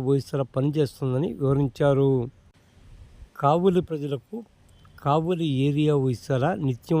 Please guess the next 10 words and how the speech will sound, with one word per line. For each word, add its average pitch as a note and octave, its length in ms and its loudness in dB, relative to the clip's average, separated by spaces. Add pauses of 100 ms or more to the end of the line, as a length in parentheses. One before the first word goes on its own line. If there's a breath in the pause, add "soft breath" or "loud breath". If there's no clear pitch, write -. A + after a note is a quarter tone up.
(120)
అందుబాటులో C#3 580 0 (120)
ఉండాలన్న B2+ 440 0 (100)
లక్ష్యంతోనే B2+ 580 -2 (920 soft breath)
అందరూ D#3 260 4 (120)
పనిచేయాలని, B2+ 720 0 (380)
అందుకు C3+ 280 0 (220)
తన B2+ 220 0
వంతు C#3 300 -4
సహకారం C3 460 0 (100)
అందిస్తానని B2 600 -2